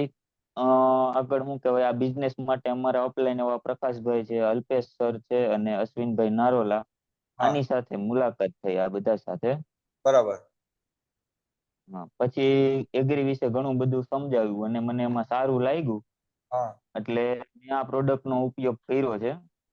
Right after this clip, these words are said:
Speaker 2: હા.
Speaker 1: અને જ્યારે આ બિઝનેસમાં સર જોઈન્ટ થયો ને, મને ખબર
Speaker 2: હા.
Speaker 1: પડી ને એગ્રી દવા વિશે, ત્યારે મગફળી છે ને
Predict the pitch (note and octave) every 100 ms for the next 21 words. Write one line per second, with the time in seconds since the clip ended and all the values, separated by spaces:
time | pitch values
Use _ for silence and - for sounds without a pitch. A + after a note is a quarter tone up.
0 | _ _ _ _ _ A#2+ A2 - _ _
1 | _ _ _ _ _ _ _ _ _ _
2 | _ _ _ _ _ - A#2 B2+ C3 B2
3 | - - G2+ B2 C#3+ D3+ D3+ D3+ D3+ D#3+
4 | D3+ D#3 C#3 B2 D3+ E3 - F3+ F#3 B2+
5 | G2 - D#3+ B2 - D3 - F3 F3 E3+
6 | C3 A#2+ C3 B2+ A#2 A#2 C3 A2+ A2 -
7 | G#2+ - _ _ _ C3 C#3+ C#3+ C3 D3
8 | - E3+ E3 E3+ F3